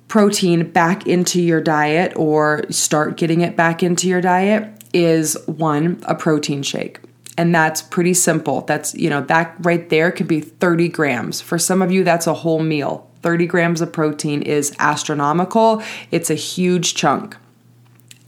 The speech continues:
And another really helpful tip is divide your day up. You know, one thing that I teach inside Body Take Back is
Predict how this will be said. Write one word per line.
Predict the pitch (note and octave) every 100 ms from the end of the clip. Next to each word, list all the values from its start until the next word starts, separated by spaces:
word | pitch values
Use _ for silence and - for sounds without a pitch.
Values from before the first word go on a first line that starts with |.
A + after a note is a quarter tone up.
| F3
And | F3 E3 D#3+
another | - E3+ F3 G#3
really | G3+ G3 F3+
helpful | D#3+ D#3+ - D#3
tip | D3+ C4 A#3 - - - - -
is | F#3+ F3+ F3 E3+ - - _ _ _ _ _ - - E3+
divide | F3+ F#3 F#3+ A#3
your | C#4+
day | F#3+ E3 E3+
up. | D3 - - - - -
You | G3
know, | F3+
one | E3+ F#3 G#3+
thing | C4+ C4
that | A3 -
I | F3+
teach | F3+ - F#3 - - - _ _ _ _ _ - _ _ _ -
inside | F#3+ F#3 F#3 F3
Body | E3+ F3
Take | F3 F3+ F3+
Back | D#3+ D#3 -
is | F#3 E3+ D#3